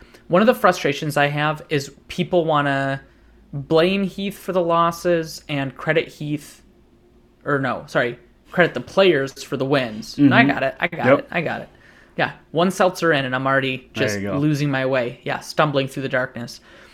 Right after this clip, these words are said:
Speaker 1: So they wanna blame Heath for the losses, credit the players for the wins. I honestly think, like, Heath is equally to blame all year for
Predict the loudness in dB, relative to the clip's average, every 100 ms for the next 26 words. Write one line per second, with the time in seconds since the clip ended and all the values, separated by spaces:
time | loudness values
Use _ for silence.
0 | -20 -20 -20 -8 6 8 8 2 0 4
1 | 4 4 0 0 4 6 6 2 0 -2
2 | -8 -4 -2 -2 -2 -4 -6 -8 -2 2
3 | 2 2 -4 _ -12 -4 -2 -2 -2 -8
4 | -4 -2 -2 -4 -8 -20 _ _ _ _
5 | 0 2 4 4 2 0 -4 -2 -4 -4
6 | -4 -4 -4 -6 -20 _ _ _ -8 0
7 | 0 0 -2 -2 -4 -8 -8 -2 0 0
8 | -2 -2 0 0 -4 -8 -10 -2 0 2
9 | 0 0 0 2 0 -4 -8 -4 0 0
10 | -2 -8